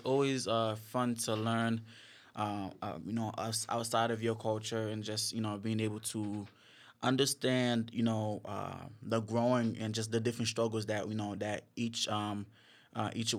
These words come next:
each and every one of us have, because at the end of the day, it's just, you know, we are all, um, the same people, just, just with different struggles. Um, and, you know, so I'm just happy to,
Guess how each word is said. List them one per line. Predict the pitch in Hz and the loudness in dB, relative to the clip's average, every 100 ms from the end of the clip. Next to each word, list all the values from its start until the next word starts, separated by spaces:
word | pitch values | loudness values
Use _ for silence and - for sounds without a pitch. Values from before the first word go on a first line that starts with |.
| - | -2
each | 117 - 113 | -2 0 0
and | 117 | 0
every | 113 | 2
one | 120 123 | 2 2
of | 113 | 2
us | 113 | 0
have, | 113 110 101 | 0 -2 -2
because | 107 107 | -4 -4
at | 110 | -2
the | 113 | 0
end | 117 | 0
of | 113 | 0
the | 110 | 0
day, | 110 113 110 | 0 2 0
it's | 107 - 107 | -2 -4 -4
just, | 107 104 - | -2 -2 -2
you | 113 | -2
know, | 101 95 | -2 -4
we | 107 117 | 0 2
are | 110 | 2
all, | - 110 113 110 110 - - - - - - | 4 4 6 4 0 -6 -20 -20 -20 -10 -2
um, | 110 107 | 0 0
the | 110 | 0
same | 110 113 110 | 0 2 2
people, | 117 117 117 110 107 | -2 2 2 4 2
just, | 104 - | -2 -2
just | 107 107 | -2 -2
with | 107 | -2
different | 104 107 104 | -4 -2 -4
struggles. | - 107 98 95 - | -2 -4 -4 -8 -6
Um, | 95 101 92 92 | -6 -6 -6 -6
and, | 98 104 | -4 -4
you | 101 | -2
know, | |
so | 104 113 | -2 0
I'm | 123 | 0
just | 131 | 2
happy | 123 123 120 | 2 2 2
to, | - 117 110 | 0 2 2